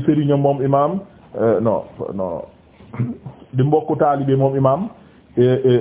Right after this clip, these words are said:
euh, Muslim, euh, te ñoom ñaar ñi imaam Ahmad di seen sëriñ, al imaam Abu Dawud, naka noon imaam Muslim ak imaam Abu Dawud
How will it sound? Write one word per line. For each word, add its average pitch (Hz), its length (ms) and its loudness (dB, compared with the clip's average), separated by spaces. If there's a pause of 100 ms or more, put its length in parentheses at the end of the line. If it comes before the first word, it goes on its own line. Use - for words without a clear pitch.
euh, 117 580 4
Muslim, 135 500 -2 (440)
euh, 120 140 2 (240)
te 127 80 -4
ñoom 135 260 0
ñaar 123 180 2
ñi 127 140 -2
imaam 131 220 0
Ahmad 123 300 0
di 123 120 -2
seen 120 180 2
sëriñ, 131 320 0
al 123 160 0
imaam 131 300 2
Abu 143 280 0
Dawud, 92 520 0
naka 120 240 0
noon 120 360 0 (360)
imaam 135 340 0
Muslim 139 420 0
ak 139 180 -2
imaam 135 280 0
Abu 123 240 2
Dawud 123 360 2